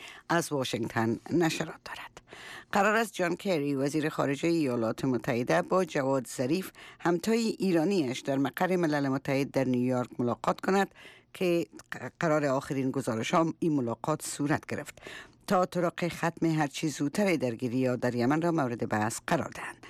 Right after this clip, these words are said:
این در حال است که جلسات روی عدم انتشار سلاح هسته‌ای در ملل متحد جریان دارد. کن بریت مایر،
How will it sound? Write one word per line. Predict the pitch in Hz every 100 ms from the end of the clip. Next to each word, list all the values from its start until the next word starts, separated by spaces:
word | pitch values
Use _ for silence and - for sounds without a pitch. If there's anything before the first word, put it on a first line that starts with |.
| - -
این | - 208
در | 190
حال | 180 170
است | 165 -
که | 151
جلسات | 107 113 - 156 156
روی | 156 156 -
عدم | 143 185 190
انتشار | 175 - 147 123 - 131 143
سلاح | 120 - 131 131 127 120 -
هسته‌ای | 127 - 160 190
در | 170
ملل | 156 143 143 131
متحد | 131 127 123 117 - - -
جریان | 165 143 143
دارد. | - - - - - - - - - _ -
کن | 226 233
بریت | 170 147 143 165 - _
مایر، | 160 175 160